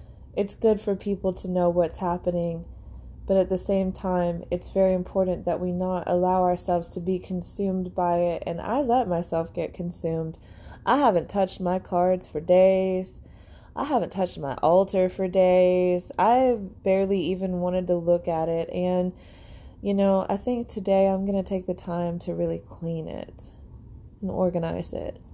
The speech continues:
and make it look nice. Um, I,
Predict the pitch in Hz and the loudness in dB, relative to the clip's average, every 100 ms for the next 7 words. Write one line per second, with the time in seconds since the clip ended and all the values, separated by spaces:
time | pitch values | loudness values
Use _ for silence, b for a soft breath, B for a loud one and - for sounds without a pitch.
0 | - - - - - - - - - 196 | -20 -20 -20 -20 -20 -20 -20 -20 -4 0
1 | 185 196 190 190 190 175 190 190 190 190 | 2 2 2 0 0 -2 -2 -2 -2 -4
2 | - - - - B B B B B B | -6 -12 -14 -16 B B B B B B
3 | B B B - 208 208 196 196 190 202 | B B B 0 2 4 4 2 -2 -8
4 | - - - - - - - 202 202 196 | -14 -20 -20 -20 -20 -12 0 2 2 0